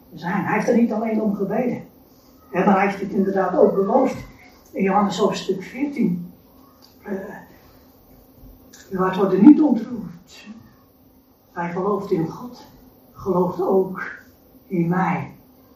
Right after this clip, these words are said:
In het huis van mijn Vader zijn vele woningen. Ik ga heen om uw plaats te bereiden. En wanneer ik uw plaats bereid heb,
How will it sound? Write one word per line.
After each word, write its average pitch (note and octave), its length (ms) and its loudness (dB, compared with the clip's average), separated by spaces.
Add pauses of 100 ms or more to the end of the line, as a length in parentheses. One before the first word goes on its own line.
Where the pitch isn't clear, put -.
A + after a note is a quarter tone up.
(100)
In E3 80 -12
het - 100 -14
huis C4 400 -2
van G3+ 120 -8
mijn F3 180 -4
Vader G#3 520 -4 (960)
zijn E3 280 -4
vele F3 540 -4 (640)
woningen. F#3+ 580 0 (880)
Ik - 100 -18
ga - 120 -6
heen G3 180 2
om G3 100 2
uw F#3+ 100 0
plaats A3 420 -4
te A3+ 80 -12
bereiden. A#3 520 -6 (320)
En - 60 -6
wanneer F#3 260 0
ik F3 60 0
uw - 80 -6
plaats B3 360 -2
bereid A3 480 -6
heb, A#3+ 240 -10